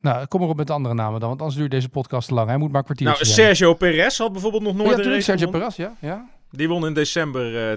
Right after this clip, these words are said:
Speaker 2: twintig twintig in, eh, Bahrein. En dan hebben we ook nog, eh, Esteban Ocon en George Russell. Dus dat zegt eigenlijk
Speaker 1: Tuurlijk.
Speaker 2: wel veel, hè?
Speaker 1: Ja, precies. Ja, want, eh,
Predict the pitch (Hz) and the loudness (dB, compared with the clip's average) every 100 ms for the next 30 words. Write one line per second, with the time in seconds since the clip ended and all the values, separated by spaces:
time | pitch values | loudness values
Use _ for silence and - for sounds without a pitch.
0 | - 147 135 117 139 156 127 117 113 110 | -6 -6 -6 -8 -8 -8 -8 -8 -8 -8
1 | 107 98 110 107 123 185 262 _ _ - | -8 -8 -8 -6 -6 -8 -12 _ _ -14
2 | - 113 110 104 101 101 98 98 101 117 | -6 -2 0 0 0 0 0 -2 -2 -4
3 | 127 139 127 123 - 208 175 131 117 117 | -4 -4 -4 -4 -2 -4 -2 -4 -4 -4
4 | 104 98 98 - - 151 - 135 131 123 | -2 -2 -4 -8 -4 -2 -2 -4 -4 -2
5 | 127 - 220 151 139 135 135 123 127 262 | -4 -4 -6 -4 -6 -2 -2 -2 -4 -8
6 | 320 254 - - - 123 - 175 - 208 | -10 -14 -16 -20 -18 -12 -6 -4 -2 -2
7 | 190 175 131 151 147 240 165 262 _ _ | 0 2 0 -2 -4 -6 -8 -10 _ _
8 | - 170 165 151 165 135 - - - - | -8 -6 -6 -6 -4 -4 -6 -20 -20 -4
9 | 175 202 233 - | 0 0 -2 -10